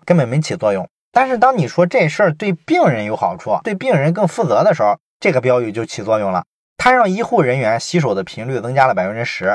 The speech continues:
然后呢，多使用了百分之四十五的肥皂跟洗手液。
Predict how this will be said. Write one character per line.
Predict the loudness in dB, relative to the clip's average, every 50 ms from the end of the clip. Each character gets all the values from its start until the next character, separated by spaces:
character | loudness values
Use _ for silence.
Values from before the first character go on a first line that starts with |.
| -2 _
然 | -6 -2 0
后 | 0 0
呢， | 0 -2 -2 -4 _
多 | -2 2 4 4
使 | 2 2 -2 -4
用 | -2 0 0
了 | 0 0
百 | 0 2 0 0 0
分 | -4 -8 -8
之 | -8 -8
四 | -8 -8 -4 -4 -2
十 | 0 0 0
五 | -2 -2 -4 -8 -10 -6
的 | -4 -2 -2 -2 -4
肥 | -8 -8 -6 0
皂 | 2 2 2 2
跟 | 0 -4 -6 -6 -8 -14 _ _
洗 | -18 -8 -6 -4
手 | -4 -4 -4
液。 | -4 -6 -6